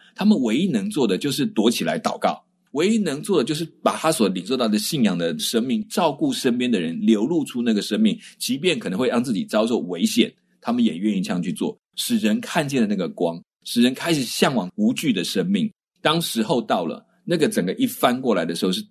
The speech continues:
他们自己都不知道为什么，我好像做梦的人，啊，还在祷告，怎么上帝开了门了？但他能做就，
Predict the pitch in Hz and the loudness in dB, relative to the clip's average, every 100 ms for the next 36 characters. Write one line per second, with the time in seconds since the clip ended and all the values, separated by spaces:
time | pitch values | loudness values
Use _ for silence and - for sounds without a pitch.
0 | _ - 180 180 214 139 101 110 120 139 | _ -4 -2 0 -2 0 0 0 -2 0
1 | 143 110 87 101 113 147 - 165 139 135 | -2 -2 -4 0 2 2 4 4 6 0
2 | 101 95 - _ - 185 - _ - 151 | 0 0 -2 _ -2 0 -2 _ 0 2
3 | 185 110 110 165 110 107 - 160 143 - | 0 -2 0 2 2 -2 0 -2 -2 -4
4 | 147 151 101 85 78 78 - 147 160 135 | 0 0 0 -4 -6 -4 0 0 0 0
5 | 104 123 117 | 2 2 0